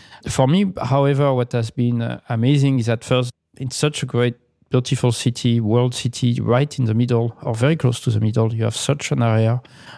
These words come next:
of somewhat lawlessness, but it feels like it has extended across the years to the rest of the city. And that has been something pretty scary. I've heard stories, anecdotes of people I know very well,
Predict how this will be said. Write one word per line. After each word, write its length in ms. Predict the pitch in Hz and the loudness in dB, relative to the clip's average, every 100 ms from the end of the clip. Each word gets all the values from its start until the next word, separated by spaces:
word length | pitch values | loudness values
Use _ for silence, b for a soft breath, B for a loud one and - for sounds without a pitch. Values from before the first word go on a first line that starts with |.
| B | B
of 200 | - 110 - | -2 0 -2
somewhat 600 | - - 156 151 127 - | -6 0 2 2 0 2
lawlessness, 800 | 120 113 - 123 120 120 - - | 2 2 2 2 2 -2 -8 -12
but 680 | - 151 123 127 120 - - - b b - - | -12 -6 0 2 2 -2 -18 -20 b b -10 -4
it 160 | 127 | -2
feels 360 | - 185 220 - | 2 2 2 2
like 200 | 135 - | 0 0
it 80 | - | 0
has 140 | 127 | 2
extended 680 | 117 - - 165 160 110 110 B B _ - | 2 -2 -2 0 0 -2 -4 B B _ -6
across 380 | 127 - 143 127 | -4 0 2 2
the 100 | 123 | 2
years 720 | 110 120 127 101 107 - - | 2 2 2 0 -4 -8 -6
to 120 | - | -2
the 120 | 120 113 | 2 2
rest 320 | 117 120 - | 2 0 -2
of 140 | 104 | -4
the 80 | 110 | -4
city. 420 | - 113 - 120 120 | -2 -2 -4 -8 -6
And 160 | 131 117 | 0 2
that 240 | 127 151 | 2 2
has 120 | 120 117 | 0 0
been 220 | 113 117 | -2 -2
something 400 | - 107 - 123 | -2 -4 -2 -2
pretty 300 | - 110 110 | -2 -2 -4
scary. 360 | - 123 104 | -2 -2 0
I've 180 | 101 104 | 0 0
heard 220 | 110 127 | 2 0
stories, 680 | 123 - 127 123 127 131 - - | 0 0 2 4 2 0 -4 0
anecdotes 520 | 127 117 123 127 - | 0 2 0 0 -2
of 140 | 117 | -4
people 260 | - 120 131 | -4 -2 2
I 80 | 117 | 2
know 140 | 117 | 2
very 200 | 113 117 | 2 2
well, 220 | 117 127 | 2 0